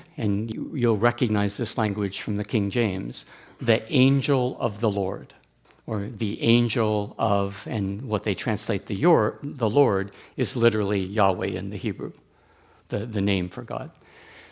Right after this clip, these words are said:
So he's the angel of Yahweh, or in the Greek, the angelos of Yahweh. Well, the angel of Yahweh, or the angel of the Lord, is not an angel.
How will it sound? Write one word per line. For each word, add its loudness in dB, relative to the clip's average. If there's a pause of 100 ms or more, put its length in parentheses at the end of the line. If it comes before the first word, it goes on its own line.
(180)
So 4
he's 0
the -2
angel 6
of 0
Yahweh, 2 (120)
or -2 (720)
in -2
the -4
Greek, 0
the -4
angelos 4 (240)
of -2
Yahweh. -2 (560)
Well, 4
the 2
angel 4
of 2
Yahweh, 2
or 0
the 2
angel 4
of 0
the 2
Lord, 2
is -4
not 2
an 4
angel. -2